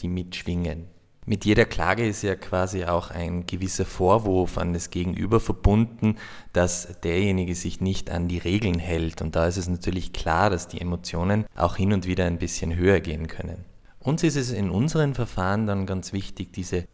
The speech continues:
persönliche Ebene von der rechtlichen Ebene ganz klar zu trennen. Man kann mit Überzeugung sein Recht geltend machen, aber trotzdem sehr respektvoll mit seinem Gegenüber umgehen. In den meisten Fällen wird's ja auch so sein,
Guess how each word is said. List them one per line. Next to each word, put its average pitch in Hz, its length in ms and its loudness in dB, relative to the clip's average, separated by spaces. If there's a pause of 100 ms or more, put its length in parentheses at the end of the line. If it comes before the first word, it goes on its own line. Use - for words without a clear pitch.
(120)
persönliche 101 720 2
Ebene 95 460 0
von 90 220 -4
der 87 180 -4
rechtlichen - 540 -10
Ebene 90 360 -4
ganz 82 360 -8
klar 85 320 -6
zu - 140 -8
trennen. 87 480 0 (180)
Man 87 260 -2
kann 98 320 2
mit 113 200 4
Überzeugung 104 840 2
sein 87 260 -2
Recht 82 340 -4
geltend 117 400 0
machen, 117 440 0 (180)
aber - 240 0
trotzdem 104 720 4
sehr 92 260 0
respektvoll 87 800 -2 (200)
mit 92 220 -4
seinem 85 440 -2
Gegenüber 95 580 2
umgehen. 95 520 6
In 87 140 0
den 87 140 2
meisten 85 360 -4
Fällen 87 600 0
wird's 90 260 -4
ja 85 200 0
auch 85 180 -4
so - 180 -2
sein, 82 460 -2